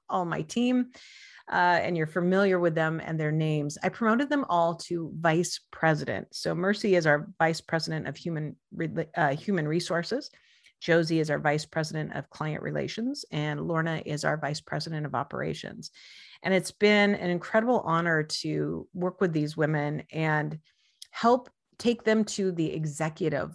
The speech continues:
level of their careers. And they are doing amazing jobs. And they're also, uh, <laughs> going through, uh, you know, kind of training by fire hose in many cases, where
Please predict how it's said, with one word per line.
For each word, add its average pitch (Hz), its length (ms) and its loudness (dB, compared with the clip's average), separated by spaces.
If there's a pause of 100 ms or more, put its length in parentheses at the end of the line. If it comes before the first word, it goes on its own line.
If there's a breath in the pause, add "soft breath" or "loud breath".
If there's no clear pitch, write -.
(120)
level 143 640 -2
of 156 160 -4
their 147 160 -2
careers. - 640 -8 (420 loud breath)
And 170 160 -2
they 190 140 6
are 185 80 6
doing 165 460 -2 (120)
amazing 190 460 2
jobs. - 500 0
And 175 100 -2
they're 165 160 2
also, 170 500 2
uh, 165 200 0 (300 loud breath)
<laughs> - 320 -14
going 202 320 4
through, 185 400 2
uh, 156 260 2 (180)
you 175 160 -2
know, 151 360 -2 (120)
kind 196 160 -2
of 165 200 -6
training 190 420 2
by 156 220 2
fire 165 340 0
hose 147 380 -2
in 151 80 -2
many 156 180 -2
cases, 156 540 -4
where 151 280 0